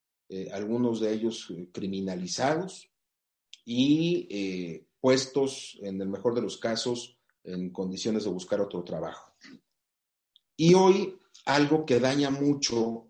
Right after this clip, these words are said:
es, eh, la visión adanista. Eh, la visión adanista tiene que ver con aquello que se piensa que por primera vez se hace.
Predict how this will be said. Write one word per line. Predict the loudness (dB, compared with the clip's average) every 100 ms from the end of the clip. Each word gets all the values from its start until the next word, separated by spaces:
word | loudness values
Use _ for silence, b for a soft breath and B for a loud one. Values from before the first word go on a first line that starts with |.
| -12
es, | -4 -2 -2 -4 -6 -8 -10
eh, | -8 -6 -6 -8
la | -8 -6 -6
visión | -8 -8 -6 -4 -2 -2 -6
adanista. | -10 -6 -4 0 0 -2 -8 -14 -14 _ _ _ _ -10
Eh, | -6 -4 -4 -4
la | -4
visión | -2 2
adanista | 4 6 4 0 0 0 0 -10 -12
tiene | -6 -2
que | 0
ver | -2
con | -2 -4
aquello | 0 -2
que | -2
se | -6
piensa | -4 -4 -4 -6
que | -8
por | -8 -6
primera | -4 -4
vez | -4 -4
se | -4
hace. | -4 -2 -4